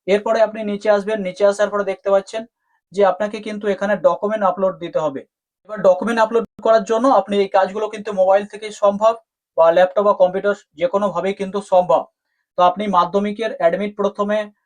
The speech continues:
আহ, সাইজে নিয়ে আসতে হবে, মাধ্যমিকের অ্যাডমিট, তারপরে দেখতে পাচ্ছেন মার্কশিট বা সার্টিফিকেট, তারপরে এখানে আধার কার্ড, তারপরে ভোটার কার্ড, ফার্স্ট পেজ ব্যাংকের বইয়ের প্রথম পাতা, এসসি, এসটি, ওবিসি যদি থাকে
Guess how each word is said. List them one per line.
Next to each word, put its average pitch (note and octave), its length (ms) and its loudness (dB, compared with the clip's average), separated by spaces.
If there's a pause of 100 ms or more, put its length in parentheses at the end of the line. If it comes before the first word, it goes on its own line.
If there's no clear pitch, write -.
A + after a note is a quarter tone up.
(220)
আহ, E3+ 260 0 (140)
সাইজে F#3+ 320 2
নিয়ে G3+ 240 0
আসতে - 180 -8
হবে, G3+ 140 0
মাধ্যমিকের F#3+ 600 -2
অ্যাডমিট, F3+ 460 0 (420)
তারপরে G3 320 0
দেখতে F#3+ 240 -2
পাচ্ছেন F#3 300 2
মার্কশিট G3+ 500 -2 (160)
বা E3 120 2
সার্টিফিকেট, G3 720 -4 (240)
তারপরে G3+ 340 0
এখানে F#3+ 280 -2
আধার F3+ 320 0
কার্ড, F#3+ 260 4 (440)
তারপরে F#3 260 2
ভোটার E3+ 360 2
কার্ড, F#3+ 240 4 (500)
ফার্স্ট G3 380 0
পেজ G3+ 260 0
ব্যাংকের F3 400 -2
বইয়ের F#3 300 -2
প্রথম F#3 220 0 (100)
পাতা, F#3 240 4 (460)
এসসি, F#3 340 -6
এসটি, G#3 240 -8
ওবিসি G3 340 -2
যদি F#3+ 220 -4
থাকে F#3 240 0